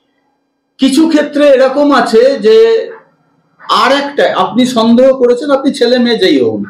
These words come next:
আপনি সন্দেহ করেছেন এবং সেটা দিনের পর দিন করেছেন এবং সেটাকে নিয়ে আঘাত করেছেন। ফলে কি হয়েছে? আঘাত বলতে চড়থাপড়া মারা বলছি না, মানে মুখে মুখেই একটা এমন আঘাত হয়ে যায় না, যে আঘাতের ফলে সম্পর্ক নষ্ট হয়ে যায়।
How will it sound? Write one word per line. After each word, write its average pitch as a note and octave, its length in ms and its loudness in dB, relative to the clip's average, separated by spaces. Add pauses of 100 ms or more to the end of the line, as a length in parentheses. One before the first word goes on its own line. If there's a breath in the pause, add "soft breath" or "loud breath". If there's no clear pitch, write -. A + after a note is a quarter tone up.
(160)
আপনি C4 360 -2
সন্দেহ G#3+ 520 0
করেছেন A3 440 0
এবং G#3+ 200 -4
সেটা G#3 220 -2
দিনের G3+ 360 -2
পর G#3+ 200 0
দিন G#3 180 -4
করেছেন G#3+ 420 0
এবং A3 200 -2
সেটাকে G#3 340 0
নিয়ে B3 280 -4 (100)
আঘাত G#3 440 -2
করেছেন। A2 380 -4 (1080 soft breath)
ফলে C#4 360 -2
কি A3+ 260 0
হয়েছে? D3+ 300 0
আঘাত G#3+ 280 0
বলতে B3 580 0
চড়থাপড়া A#3+ 480 0
মারা A3 240 0
বলছি D#3+ 300 -2
না, A2+ 180 -6
মানে D#3+ 200 -6
মুখে G3 260 -2
মুখেই B3 300 0
একটা - 240 -4
এমন G#3+ 240 -4
আঘাত G3+ 320 -2
হয়ে A3+ 140 4
যায় A3+ 140 -2
না, C#4+ 100 -6
যে F#3 180 -2
আঘাতের F3 440 -2
ফলে A#3 260 -6
সম্পর্ক - 420 -12
নষ্ট G3+ 400 -4
হয়ে A2+ 220 -6
যায়। - 160 -20